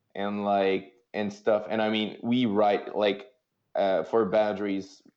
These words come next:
we write in English. Um, uh, so I was like, "Well, it doesn't hurt to read more, write more."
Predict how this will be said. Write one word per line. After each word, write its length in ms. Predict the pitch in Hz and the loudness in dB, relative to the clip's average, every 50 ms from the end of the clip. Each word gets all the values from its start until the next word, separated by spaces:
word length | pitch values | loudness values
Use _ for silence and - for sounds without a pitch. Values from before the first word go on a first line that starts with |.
| _ _ - - | _ _ -18 -10
we 200 | 98 104 98 95 | -8 -6 -4 -2
write 260 | 92 98 92 90 67 | -2 -2 -2 -2 -4
in 160 | 85 98 101 | -6 -6 -4
English. 520 | 107 120 127 104 95 90 73 85 - - - | -2 -2 -2 -2 -4 -4 -4 -6 -8 -6 -6
Um, 240 | 90 90 95 80 - - | -4 -4 -4 -8 -8 -6
uh, 160 | 80 78 - - - | -6 -4 -4 -6 -8
so 120 | - - 95 | -4 -2 0
I 40 | 95 | 0
was 160 | 98 95 95 | 0 0 0
like, 220 | 92 92 90 - - | -2 -2 -2 -6 -8
"Well, 520 | - 87 107 107 104 101 101 104 101 - _ _ _ _ _ _ _ - | -4 0 0 2 4 2 2 0 -2 -8 _ _ _ _ _ _ _ 0
it 180 | - 110 98 - | 0 0 2 2
doesn't 420 | 123 123 120 123 123 117 110 - - | 2 2 2 0 -2 -4 -4 -2 -2
hurt 300 | 107 107 104 101 101 - - | 0 0 0 0 -4 -4 -2
to 480 | 110 101 101 98 95 95 90 69 - - | 0 2 4 4 4 2 2 0 -2 -4
read 420 | - 98 101 113 120 123 123 107 107 | -6 -4 -2 0 2 0 0 0 0
more, 480 | 113 113 117 117 117 117 117 113 113 | 0 2 2 2 4 2 2 0 0
write 420 | 113 95 101 101 104 107 98 - - | 0 0 2 2 2 2 0 -2 -4
more." 520 | 113 110 107 104 104 107 107 104 110 107 | -4 -2 -2 0 0 0 -2 -4 -6 -8